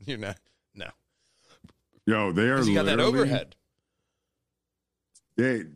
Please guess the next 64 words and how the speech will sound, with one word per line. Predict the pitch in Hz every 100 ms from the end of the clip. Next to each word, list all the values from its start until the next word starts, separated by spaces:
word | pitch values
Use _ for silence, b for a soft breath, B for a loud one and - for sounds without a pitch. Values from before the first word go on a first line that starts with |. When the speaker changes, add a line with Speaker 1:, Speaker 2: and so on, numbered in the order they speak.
| -
Speaker 2:
dealerships | 65 123 147 151 151 127
are | 143
literally | 113 123 127 127
calling | 131 131
people | 123 113 110
back | 113 113
like, | 101 92
"Yo, | 110
let | 104 107
us | 104
get | 113 -
your | 107
car." | 107 95 - _ _ - - - _ _ _ _ _ _ _ B B B _
Speaker 1:
And | 151
they're | 151 143
like, | 139 135
Speaker 2:
Like | 123 - 156 -
Speaker 1:
"Uh, | 156
okay, | 196 151 190 180
so | - 160
what | 170
car | 180 170
do | 160
you |
have | 156 170
for | 151
me?" | 160 202
And | 123
they're | 139
like, | 135 127 _ _
"None." | 143 143 131
Speaker 2:
They're | 123
like, | 107
"No, | 131 113
no, | 120 123
no, | 123 117
we're | 110
Speaker 1:
No, |
Speaker 2:
just | 123
Speaker 1:
no, |
Speaker 2:
gonna | -
Speaker 1:
no. | 117
Speaker 2:
give | 117
you | 113
some | 117 110
money. | 113 104 78 -
Like, | 113 127 101
we're | 117
gonna | 127
just | 120 107
give | 101 113
you | 113
whatever, | 113 117 110 107 b b b -
like, | 104 95 -
Speaker 1:
<laughs> | - 160
Speaker 2:
pretty | 123
much | 117 120 -
top | 117 117 104
dollar | 117 113 101
to | 95
take | 82 110 104
your | 101
car | - 110
back. | 101 92 87